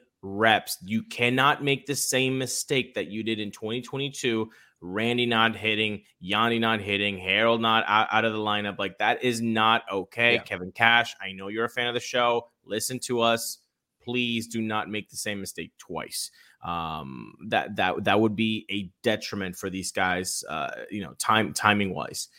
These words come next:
Speaker 1: You gotta get them in the game. You wanna give them some rest? Fine. They make it like a spring training game. You get two and a half at bats per game, and then you, you, you sit on the bench and you, and you cheer for the guys. That's it.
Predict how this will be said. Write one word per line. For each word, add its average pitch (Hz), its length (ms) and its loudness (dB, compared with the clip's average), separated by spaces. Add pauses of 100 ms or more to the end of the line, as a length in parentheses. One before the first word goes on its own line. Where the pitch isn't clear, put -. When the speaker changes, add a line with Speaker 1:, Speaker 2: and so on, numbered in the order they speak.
(240)
Speaker 1:
You 95 120 -6
gotta 101 340 6
get 101 240 2
them 107 140 -2
in 104 80 -2
the 98 80 0
game. 98 260 0
You 92 140 -6
wanna 110 280 2
give 127 340 0
them 139 120 2
some 139 240 0
rest? 147 280 4
Fine. 107 340 0
They 98 140 -6 (240)
make 117 280 0
it 135 80 2
like 135 180 0
a 127 40 -2
spring 127 300 -2
training 117 360 0
game. 87 200 -4
You 101 60 -4
get 113 200 -2
two 135 180 -4
and 131 80 0
a 127 40 -2
half 123 340 0
at 120 140 -2
bats 120 480 4 (360)
per 123 120 -4
game, 117 480 0 (320)
and 107 180 -2
then 104 160 0
you, 107 140 -2
you, 107 140 -4
you 104 180 -4
sit - 200 -2
on 107 100 0
the 104 60 -2
bench 101 280 -2
and 101 100 -4
you, 101 140 -6
and 101 120 -4
you 98 60 -6
cheer 98 240 -4
for 95 120 -10
the 87 80 -6
guys. 82 280 -10
That's 85 220 -4
it. 80 140 -8